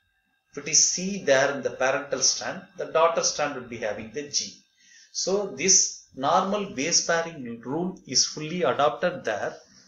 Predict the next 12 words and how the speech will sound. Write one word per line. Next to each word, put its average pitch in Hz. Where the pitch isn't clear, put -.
during 165
the 120
process -
of 175
replication 147
of -
the 175
two 190
parental 131
strands. -
The 170
new 240